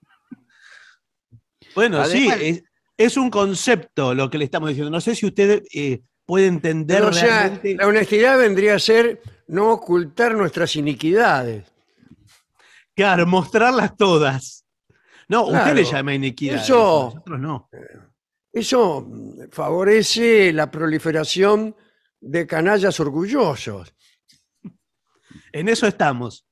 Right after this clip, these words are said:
Speaker 3: Bueno, es la nueva humanidad que se está gestando, como me dijo hoy Jorge Dorio.
Speaker 1: <laughs> Sí.
Speaker 2: Escúcheme.
Speaker 1: Que no es muy
Speaker 3: Algo
Speaker 1: nueva
Speaker 3: se,
Speaker 1: tampoco.
Speaker 3: algo se está gestando.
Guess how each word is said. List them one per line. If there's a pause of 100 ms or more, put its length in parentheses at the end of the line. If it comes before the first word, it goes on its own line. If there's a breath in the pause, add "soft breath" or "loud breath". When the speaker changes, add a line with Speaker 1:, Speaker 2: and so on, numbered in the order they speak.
(800 soft breath)
Speaker 3:
Bueno, (320 soft breath)
es
la
nueva
humanidad
que
se
está
gestando, (640 loud breath)
como
me
dijo
hoy
Jorge
Dorio. (320)
Speaker 1:
<laughs>
Sí. (1600 soft breath)
Speaker 2:
Escúcheme.
Speaker 1:
Que
no
es
muy
Speaker 3:
Algo
Speaker 1:
nueva
Speaker 3:
se,
Speaker 1:
tampoco.
Speaker 3:
algo
se
está
gestando.